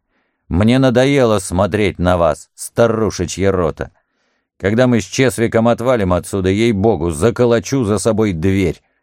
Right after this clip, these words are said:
Вы, ребятки, оставайтесь. Мамочка не разрешит вам переходить улицу».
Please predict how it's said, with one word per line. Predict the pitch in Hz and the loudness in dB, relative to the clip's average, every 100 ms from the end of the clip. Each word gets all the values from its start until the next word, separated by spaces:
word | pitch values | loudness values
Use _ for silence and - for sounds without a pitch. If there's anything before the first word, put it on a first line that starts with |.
| _ _ _ - | _ _ _ -4
Вы, | 98 151 | 0 2
ребятки, | 127 110 104 - | 2 2 0 0
оставайтесь. | 101 92 - 92 95 90 69 71 - - _ _ | -2 -2 -2 0 0 -2 -4 -10 -12 -16 _ _
Мамочка | 95 117 123 107 95 - 107 | 0 2 2 0 -4 -4 0
не | 104 107 | 2 2
разрешит | 101 98 101 - 104 85 | 0 0 0 0 -2 0
вам | 90 82 | -2 0
переходить | 104 98 87 95 90 85 | -2 -2 -2 -2 -2 -2
улицу». | 92 80 69 - - | -2 -2 -4 -8 -16